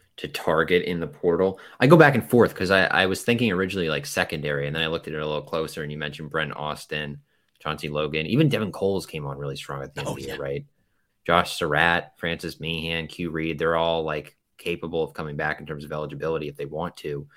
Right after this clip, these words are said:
Speaker 1: So they're, they do have some guys. I think secondaries may be a spot. Wide receiver, I know they added Phoenix Sproles, but they do lose a ton at wide receiver. So my, I guess my answer would be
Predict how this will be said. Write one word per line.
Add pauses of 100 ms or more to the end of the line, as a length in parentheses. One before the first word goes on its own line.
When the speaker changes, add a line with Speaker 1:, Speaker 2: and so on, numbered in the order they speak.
(280)
Speaker 1:
So
they're, (240)
they
do
have
some
guys.
I
think
secondaries
may
be
a
spot. (920)
Wide
receiver,
I
know
they
added
Phoenix
Sproles,
but
they
do
lose
a
ton
at
wide
receiver.
So
my,
I
guess
my
answer
would
be